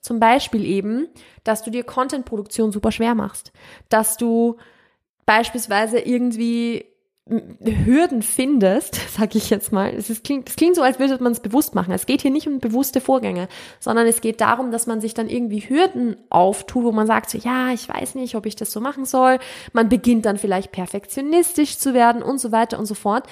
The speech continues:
Also diese Selbstsabotage kann sich zum Beispiel auch hinter Perfektionismus verstecken oder eben diese,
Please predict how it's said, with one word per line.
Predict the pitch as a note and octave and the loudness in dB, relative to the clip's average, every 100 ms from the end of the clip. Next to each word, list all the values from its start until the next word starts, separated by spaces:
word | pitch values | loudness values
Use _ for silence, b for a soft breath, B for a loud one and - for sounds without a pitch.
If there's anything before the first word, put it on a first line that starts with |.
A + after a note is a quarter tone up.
| B B | B B
Also | A3 A3+ A3 _ _ _ _ _ - - A3+ | 0 0 0 _ _ _ _ _ -20 -6 0
diese | A3 | 2
Selbstsabotage | G3+ A#3+ D4 - A#3 G3+ - G#3 F#3+ G#3+ | 4 4 2 -2 -2 -4 -6 -4 -2 -4
kann | - G#3+ | -4 -4
sich | A3+ | -4
zum | - G3+ | -4 -4
Beispiel | - - | -4 0
auch | G#3+ | 0
hinter | A3+ A3 | 0 -2
Perfektionismus | A#3 G#3+ A3 - A#3 F4 - A3+ | 0 0 -2 -2 -2 -2 -4 -6
verstecken | - F#3+ - - F3+ | -6 -8 -8 -10 -8
oder | - G3 | -4 -2
eben | - G3+ F#3+ F#3+ | 0 -2 -6 -8
diese, | G3+ G3+ G3+ | -8 -4 -4